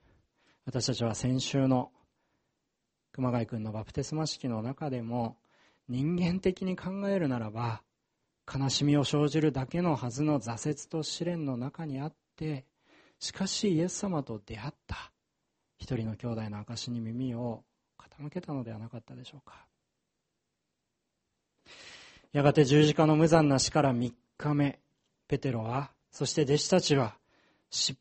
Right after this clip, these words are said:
敗と挫折、自らに対する失望感と悲しみに心が満たされる中でこそ、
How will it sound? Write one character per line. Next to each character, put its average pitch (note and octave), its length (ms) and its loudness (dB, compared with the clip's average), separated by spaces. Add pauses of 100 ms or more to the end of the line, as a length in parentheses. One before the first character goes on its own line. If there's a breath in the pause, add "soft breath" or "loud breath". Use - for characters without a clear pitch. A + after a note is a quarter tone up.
(120)
敗 D3+ 220 -2
と D#3+ 140 4
挫 C#3 560 2
折、 - 100 -2 (640)
自 C#3+ 160 -4
ら C#3 200 2
に C3+ 120 0
対 D3 180 2
す E3+ 140 0
る D3+ 100 4
失 - 180 -4
望 E3 200 4
感 D3+ 180 0
と - 180 -8 (220)
悲 D3+ 140 -4
し - 240 -6
み E3+ 180 -8
に E3+ 340 -4 (300 soft breath)
心 F#3 340 2
が F3 120 6
満 D3 180 2
た F3 140 -4
さ F#3+ 160 0
れ G#3 100 4
る F#3+ 100 6
中 F#3+ 280 2
で F3+ 100 4
こ - 180 -4
そ、 F3+ 380 2